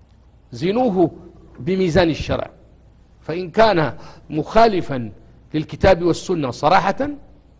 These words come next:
أو لا يقبل التأويل أو التخريج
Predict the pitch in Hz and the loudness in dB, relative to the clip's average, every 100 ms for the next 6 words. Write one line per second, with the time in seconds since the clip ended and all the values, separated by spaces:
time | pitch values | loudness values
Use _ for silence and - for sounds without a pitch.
0 | - _ - _ _ - - - - - | -20 _ -20 _ _ -20 -20 -20 -20 -20
1 | - _ 190 190 208 220 175 175 170 - | -20 _ 4 8 6 6 2 -2 -2 -2
2 | 170 190 202 165 170 170 156 165 226 254 | -2 0 -4 -2 -4 -4 -6 -4 -4 -6